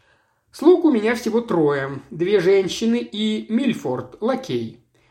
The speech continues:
От всех остальных я избавился за последние две недели. Эти служат у меня с тех пор, как я нанял дом, и мне кажется, им можно доверять. Мильфорду, наверное.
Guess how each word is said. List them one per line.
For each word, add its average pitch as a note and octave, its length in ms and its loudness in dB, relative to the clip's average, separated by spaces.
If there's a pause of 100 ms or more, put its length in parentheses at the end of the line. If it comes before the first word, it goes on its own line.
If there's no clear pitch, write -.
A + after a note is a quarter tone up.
От F3 160 -4
всех B3 180 -2
остальных A#3 480 0
я G3 180 2
избавился E3+ 640 0
за A3 120 -6
последние F3 600 -4
две D3+ 200 -2
недели. B2+ 580 -6 (520)
Эти D#4+ 320 4
служат B3+ 420 -4
у A#3+ 60 -2
меня A3 200 2
с A3 80 -4
тех A3 240 -4
пор, C#4+ 200 -4
как A3+ 200 0
я G3 100 0
нанял G#3+ 540 0
дом, D#3+ 580 2 (200)
и F#3+ 200 -6
мне G#3 180 -2
кажется, B3+ 420 -2
им G#3+ 220 -4
можно D#3 460 0
доверять. B2+ 680 -10 (260)
Мильфорду, A#3 840 0
наверное. D3 720 -2